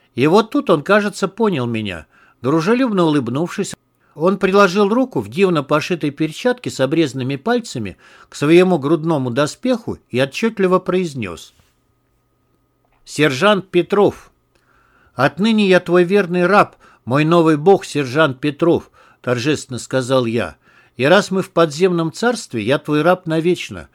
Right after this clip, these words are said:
Дозволь мне умереть за тебя столько раз,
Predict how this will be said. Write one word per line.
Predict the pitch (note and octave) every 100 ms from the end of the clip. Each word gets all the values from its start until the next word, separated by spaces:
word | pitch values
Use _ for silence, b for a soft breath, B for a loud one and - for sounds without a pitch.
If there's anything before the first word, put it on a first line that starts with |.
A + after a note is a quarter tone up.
| b b -
Дозволь | C3+ C#3 A#3 G#3
мне | F3 E3+
умереть | E3+ F#3+ G#3+ C3
за | B2
тебя | - A2 G#2+ G2
столько | - G#3+ G#3 - A#2+
раз, | F2+ -